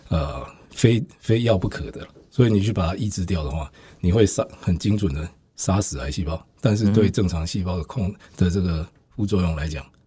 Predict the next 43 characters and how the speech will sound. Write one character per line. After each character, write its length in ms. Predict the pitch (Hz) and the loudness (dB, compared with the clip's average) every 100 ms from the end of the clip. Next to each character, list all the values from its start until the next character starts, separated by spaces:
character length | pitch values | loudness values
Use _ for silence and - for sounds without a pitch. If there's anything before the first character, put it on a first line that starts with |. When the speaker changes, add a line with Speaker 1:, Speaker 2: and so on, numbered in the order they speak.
| _ | _
Speaker 1:
诶， 100 | 80 | -10
没 180 | 78 80 | -6 -4
那 100 | 87 | -4
么 80 | 82 | -4
大。 200 | 80 - _ _ _ _ - | -6 -12 _ _ _ _ -10
Speaker 2:
嗯 140 | 90 | -4
哼。 100 | 98 | -2
Speaker 1:
这 60 | 107 | -2
就 160 | 113 | 0
是 180 | 107 101 | 2 0
精 260 | 92 104 104 | 0 0 0
准 240 | 87 73 - _ _ _ _ | -4 -12 -16 _ _ _ _
医 200 | 95 101 | -4 -2
疗 180 | 95 73 | -2 -2
或 160 | 104 | -2
是 100 | 82 - | -4 -4
标 220 | 101 95 | -2 -2
靶 140 | 85 | -2
治 160 | - 95 | -6 -6
疗 160 | 76 | -6
最 220 | 76 92 85 - | -6 -6 -6 -4
大 260 | 92 73 _ | -6 -6 _
跟 160 | 98 92 | -6 -4
化 200 | 131 90 | -2 -4
疗 160 | 69 | -6
不 100 | 69 | -12
同 240 | - 76 71 | -14 -12 -12
的 60 | |
地 140 | 69 73 | -10 -12
方。 140 | 69 - - - _ - | -12 -18 -20 -20 _ -4
Speaker 2:
嗯 120 | 95 | -4
哼。 180 | 98 95 _ _ _ _ - | -4 -8 _ _ _ _ -14
所 180 | - 139 | -2 -2
以， 100 | 113 - | -2 -2
嗯， 160 | 120 | -2
郭 180 | 107 139 | 0 0
医 40 | 131 | 0
师 40 | |
刚 160 | 131 107 | 0 0
才 80 | |
提 200 | 95 - | -2 -4
到 200 | 85 90 82 | -2 0 -2
的， 420 | - - - | -6 -8 -8